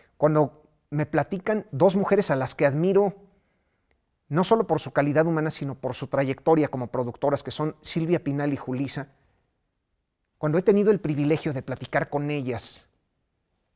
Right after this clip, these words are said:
y he tenido el privilegio de escuchar la empresa que hacían, la empresa que encabez-, que encabezaban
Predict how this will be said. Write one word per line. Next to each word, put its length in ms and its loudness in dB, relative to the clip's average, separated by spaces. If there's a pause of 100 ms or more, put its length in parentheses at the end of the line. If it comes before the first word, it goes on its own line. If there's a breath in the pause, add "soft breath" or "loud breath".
(100)
y 80 -2
he 60 0
tenido 320 4
el 80 2
privilegio 520 0
de 100 0
escuchar 600 -2 (1040)
la 200 2
empresa 760 2 (680)
que 120 -2
hacían, 500 -2
la 80 0
empresa 580 0
que 100 -6
encabez-, 520 -2
que 80 -4
encabezaban 680 0